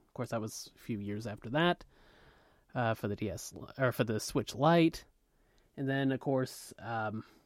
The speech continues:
last year with the Switch oled, I don't anticipate the oled dropping much. Maybe they drop it that down to three hundred and the regular Switch down to, I don't know if they drop it down to two,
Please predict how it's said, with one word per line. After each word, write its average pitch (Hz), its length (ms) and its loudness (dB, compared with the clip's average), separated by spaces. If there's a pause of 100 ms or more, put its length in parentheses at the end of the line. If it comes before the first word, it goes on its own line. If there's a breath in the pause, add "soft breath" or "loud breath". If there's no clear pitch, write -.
(760 soft breath)
last 131 380 2
year 120 180 4
with 117 200 0
the 113 160 0
Switch - 260 -8
oled, 127 600 0
I 202 200 2
don't 277 220 4 (100)
anticipate 147 440 2
the 117 100 0
oled 127 440 2
dropping 120 460 0
much. 104 380 -4
Maybe 120 220 -2
they 117 100 -2
drop 113 260 -2
it - 120 -8
that 113 240 -4
down 123 200 -2
to 123 60 -2
three 120 240 -4
hundred 127 360 0
and 110 220 -2
the 101 60 -8
regular 117 380 -2
Switch - 340 -6
down 113 240 -2
to, 104 260 -4 (1600 soft breath)
I - 60 0
don't 294 120 6
know 370 60 2
if 302 100 0
they 190 80 0
drop 143 280 -2
it - 60 -8
down 120 180 -2
to 113 80 -8 (100)
two, 185 580 -4